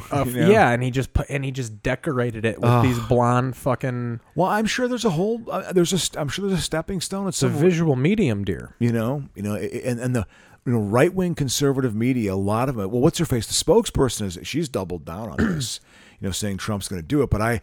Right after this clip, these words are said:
Speaker 2: I, I think people within his, even the White House, realize his days are numbered. I mean, the fact that he came out once in the past week and a half is a lot of information. It's just interesting. I think how he, how is he, what is his gonna, what's gonna be his Waterloo? What's gonna be his last stand?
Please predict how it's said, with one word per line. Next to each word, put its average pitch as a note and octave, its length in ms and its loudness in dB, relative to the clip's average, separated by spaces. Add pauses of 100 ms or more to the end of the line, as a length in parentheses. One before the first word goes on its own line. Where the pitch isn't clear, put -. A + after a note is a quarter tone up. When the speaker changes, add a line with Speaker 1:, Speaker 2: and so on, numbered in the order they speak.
(320)
Speaker 2:
I, A2+ 120 -2
I B2+ 140 2
think B2 280 0
people A#2+ 280 2
within A2+ 260 2
his, G2+ 300 0
even G2 220 0
the F2+ 60 0
White E2+ 220 -2
House, D#2 240 -8
realize D2+ 440 -8
his G#2 140 -2
days E2 300 -4
are C2 80 -12
numbered. B1+ 440 -16 (280)
I - 60 -4
mean, A#2+ 80 2
the A#2 80 0
fact B2+ 300 0
that A#2 80 0
he G2 80 0
came G#2 260 -2
out E2+ 180 -6
once D2+ 580 -10
in E2 120 -12
the D2+ 80 -12
past D2+ 440 -2 (140)
week E2 260 -8
and D2+ 120 -12
a A1 40 -16
half B1+ 540 -14 (220)
is - 100 -12
a - 60 -10
lot C#2+ 240 -10
of D#2 80 -14
information. C2+ 600 -14
It's D#2 140 -14
just G#2+ 180 -8
interesting. G2 480 -12
I B2 60 -16
think - 260 -10 (420)
how A2+ 200 0
he, A2 160 0
how A2 240 -2
is C3 120 0
he, A#2 200 -2
what B2+ 380 -2
is D3+ 100 -2
his C3+ 140 0
gonna, A#2 280 -4
what's A#2+ 220 -4
gonna D3+ 160 -4
be A#2+ 80 0
his A2+ 160 0
Waterloo? F#2 600 -4
What's F2+ 220 -6
gonna G#2+ 140 -8
be F#2 120 -4
his F#2 120 -6
last D2 380 -8
stand? E3+ 500 -8